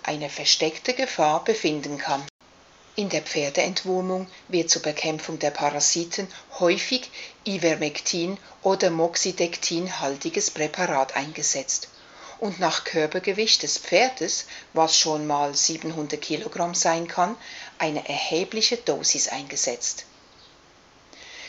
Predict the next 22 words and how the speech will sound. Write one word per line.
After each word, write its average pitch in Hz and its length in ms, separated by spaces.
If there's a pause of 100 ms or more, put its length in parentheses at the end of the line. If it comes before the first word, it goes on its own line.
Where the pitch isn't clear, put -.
(140)
Pferde 180 500
werden 160 340
häufig 156 460
drei 190 280
bis - 180
viermal 175 480
im 196 140
Jahr 151 260
entwurmt 165 640 (320)
und 185 160
sie 170 140
scheiden 151 500
den 151 300
Wirkstoff 190 720 (260)
vier 233 360
bis 151 320
acht - 380
Tage 156 360
lang 160 440
im 254 200
Kot 151 400 (100)
aus. - 440